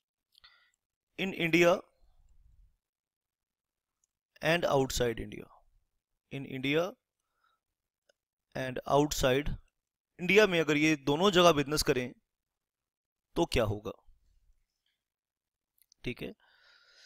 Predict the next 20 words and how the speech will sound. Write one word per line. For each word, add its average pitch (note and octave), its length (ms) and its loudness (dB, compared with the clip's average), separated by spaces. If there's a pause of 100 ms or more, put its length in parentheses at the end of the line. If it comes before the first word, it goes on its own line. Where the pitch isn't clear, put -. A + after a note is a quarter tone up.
(280)
फिर A#3 220 2
इनके B3 220 0 (120)
एसेट्स A3 340 4
जो G#3 120 6
होंगे E3+ 280 2 (640)
वो E3 120 -4
हम F3+ 140 -2
कितना F3 260 0
लेंगे? E3+ 400 0 (960)
एसेट्स A#3 600 6 (540)
होने F3+ 260 0
चाहिए E3 500 0 (140)
more E3 240 6
than F3 260 6 (2000)
यूएस F#3 560 8 (500)
डॉलर्स, D#3 540 8 (1040)
more F3 240 6
than F#3+ 220 6
यूएस F3+ 340 6
डॉलर्स D#3 540 4